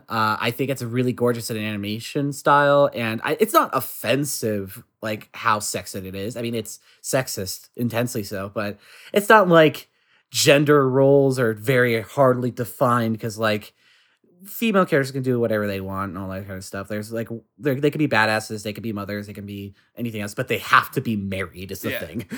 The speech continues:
Speaker 2: It, it
Speaker 1: Um,
Speaker 2: seems,
Speaker 1: <laughs>
Speaker 2: it, it seems pretty clear to me that it was written by a heterosexual man. That's,
Speaker 1: Oh, yeah,
Speaker 2: you know.
Speaker 1: for sure. Uh, and, like, I, and it's, I, I only say this not to say that, that it makes the movie worse,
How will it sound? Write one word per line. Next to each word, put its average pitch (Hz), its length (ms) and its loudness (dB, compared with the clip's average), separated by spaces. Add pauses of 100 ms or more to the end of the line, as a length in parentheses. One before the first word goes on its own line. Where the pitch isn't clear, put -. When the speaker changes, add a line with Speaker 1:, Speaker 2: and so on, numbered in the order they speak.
(100)
Speaker 2:
It, 170 140 4
it - 80 -8
Speaker 1:
Um, 170 160 10
Speaker 2:
seems, 180 240 8
Speaker 1:
<laughs> - 100 10
Speaker 2:
it, 170 240 6
it 165 160 2
seems 170 260 2
pretty 160 320 0
clear 139 300 4
to 139 80 4
me 131 240 0
that 127 160 2
it 127 120 4
was 123 160 -6
written 120 300 -4
by 110 160 -8
a 107 100 -10
heterosexual 113 920 -10
man. - 320 -18 (160)
That's, - 640 -6 (280)
Speaker 1:
Oh, 170 180 8
yeah, 113 180 2
Speaker 2:
you - 80 -4
know. 80 120 -12
Speaker 1:
for 143 120 -4
sure. 101 360 -6 (120)
Uh, 135 260 4 (420)
and, 202 280 4
like, 214 260 6
I, 180 220 -2
and 220 100 2
it's, 214 180 -2 (800)
I, 185 200 8
I 196 120 8
only 233 260 8
say 175 220 4
this 165 200 0
not 151 260 4 (140)
to - 100 -8
say 131 280 2
that, 120 340 -6
that 117 360 -2 (180)
it 123 140 -4
makes 123 220 -4
the 120 140 -4
movie 113 580 -2
worse, 110 640 -4